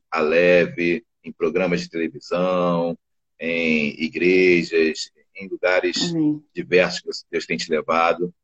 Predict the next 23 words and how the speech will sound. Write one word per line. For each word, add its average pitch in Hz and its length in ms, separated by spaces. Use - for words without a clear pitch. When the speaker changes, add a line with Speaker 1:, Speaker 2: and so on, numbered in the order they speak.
Speaker 1:
Que - 80
Deus 87 220
te 90 100
use 85 180
muito, 87 320
tá, 92 140
minha 85 140
irmã? 71 160
Speaker 2:
Amém, 214 320
Speaker 1:
Obrigado - 200
Speaker 2:
pastor. 95 80
Speaker 1:
pela - 40
sua 92 140
disponibilidade 92 840
e 95 40
seu 101 200
amor 92 360
com, 85 440
com 90 80
a - 20
nossa 87 240
igreja 85 300
também. 71 340